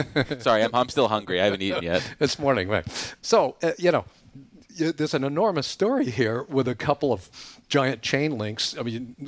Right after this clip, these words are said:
Speaker 1: many people don't know about this chain that went across this very wide
Speaker 2: Mm-hmm.
Speaker 1: part of the Hudson River. And then we have in the collection. And that's why we collect things, as with the archives. These papers that were in Andre's boot were written by Benedict Arnold to attack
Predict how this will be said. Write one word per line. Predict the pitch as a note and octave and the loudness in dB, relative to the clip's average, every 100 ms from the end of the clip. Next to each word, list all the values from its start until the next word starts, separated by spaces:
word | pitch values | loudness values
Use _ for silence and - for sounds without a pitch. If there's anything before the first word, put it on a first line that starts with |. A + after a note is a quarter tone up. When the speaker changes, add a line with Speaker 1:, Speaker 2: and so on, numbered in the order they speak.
| - | -4
Speaker 1:
many | C3+ C#3+ | -2 0
people | - B2+ | -2 0
don't | B2 A2+ | 2 2
know | B2 B2 | 2 2
about | A2+ G#2+ | 0 -2
this | G#2 - | -4 -4
chain | - A#2 B2 | -4 -2 -2
that | A2+ | -2
went | A2 A2 | -6 -8
across | - A2+ G#2+ - | -4 -4 -4 -8
this | - A#2 | -8 -8
very | - B2 B2 | -4 -2 -2
wide | A2 A2+ | 0 -2
Speaker 2:
Mm-hmm. | G2+ | 0
Speaker 1:
part | A#2 A2 | -4 -2
of | |
the | F#2+ | -2
Hudson | A2+ - F#2+ | -4 -6 -8
River. | G#2+ G2 F2 - - - - - - | -6 -6 -10 -12 -20 -18 -20 -14 -4
And | D#3+ | 0
then | |
we | D3 | 0
have | C3+ C3 A#2+ | 2 0 -2
in | |
the | G#2+ | -6
collection. | - F#2+ D#2+ - G2 | -6 -6 -6 -6 -6
And | A2 | 0
that's | D#3 - | 0 2
why | E3 C3+ | 0 0
we | B2+ | -2
collect | - A2+ B2+ - | -4 0 0 0
things, | F#3+ G#3 G3 - - - - _ - | -8 -8 -8 -10 -14 -20 -20 _ -8
as | D3+ C3 | -6 -4
with | D#3 | -2
the | D3 | 0
archives. | F#3 A3+ - F2 F2 | 0 0 -6 -8 -6
These | A2+ | -6
papers | - C#3+ C3+ - A#2+ | -2 0 0 -2 -2
that | A#2 A#2+ | -4 -4
were | A#2+ | -6
in | A#2 | -4
Andre's | A#2+ C#3 B2+ A#2+ | -2 -2 -4 -4
boot | G2+ C3 D#3 - - - - - - | 0 4 4 2 -14 -20 -20 -12 -6
were | A#2+ | 2
written | A3 F#3 | 2 2
by | A2+ G2+ F#2+ G2+ _ _ - A2+ | -2 -2 -4 -8 _ _ -6 0
Benedict | C3 A2 G#2 - | 0 0 -2 -4
Arnold | F#2+ F2 F2 | -6 -6 -8
to | - F#2+ - - | -6 -6 -10 -18
attack | - - A#2 - | -4 0 0 -2